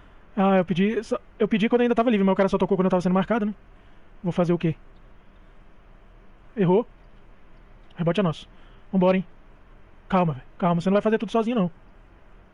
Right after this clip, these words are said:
Isso, garoto. Pode estar só um ponto na frente deles.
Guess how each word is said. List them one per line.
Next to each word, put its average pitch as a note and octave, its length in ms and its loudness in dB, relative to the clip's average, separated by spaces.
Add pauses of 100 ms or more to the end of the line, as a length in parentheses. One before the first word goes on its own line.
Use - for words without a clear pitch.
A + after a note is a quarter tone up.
(140)
Isso, F#3+ 380 2
garoto. D#3+ 360 0 (880)
Pode G3+ 120 0
estar G#3 120 0
só A3 100 0
um B3+ 40 0
ponto A#3 160 -2
na A#3 60 0
frente G#3 200 -2
deles. G3 320 -2